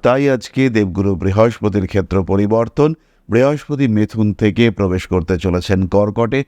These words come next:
শেষ হচ্ছে গুরুচণ্ডাল যোগ, কিন্তু তার সঙ্গে সঙ্গে মুক্ত হচ্ছে রাহু। এই যে কঠিন সিচুয়েশন, এটা নিয়েই আমরা আলোচনা করব। সঙ্গে থাকবেন সিংহ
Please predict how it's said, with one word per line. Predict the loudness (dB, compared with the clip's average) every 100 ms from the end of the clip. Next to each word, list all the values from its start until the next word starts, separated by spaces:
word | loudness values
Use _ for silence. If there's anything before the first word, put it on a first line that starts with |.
| _ _ _
শেষ | -2 2 2 -2
হচ্ছে | -6 -4 0 2
গুরুচণ্ডাল | 2 -2 0 0 0 0 0 -2
যোগ, | 0 0 0 -6 _ _ 0
কিন্তু | 0 0 0
তার | 2 0
সঙ্গে | -2 -2 0 -2
সঙ্গে | -2 -2 -2
মুক্ত | 0 -2 -2 -4
হচ্ছে | -2 -2 -2 0 2 0
রাহু। | 0 0 -2 _ _ _
এই | 2 2 2
যে | 0 0
কঠিন | -4 -4 0 2 2 0 -8 -10
সিচুয়েশন, | -8 -2 0 -2 0 0 0 -2 _ _
এটা | -2 2 2
নিয়েই | 2 0 0
আমরা | -2 -2 -2 -2
আলোচনা | -2 -4 -4 -4 -4
করব। | -2 -2 2 0 -2 _ _ -2
সঙ্গে | 0 2 0
থাকবেন | 0 -4 0 0 0
সিংহ | 0 0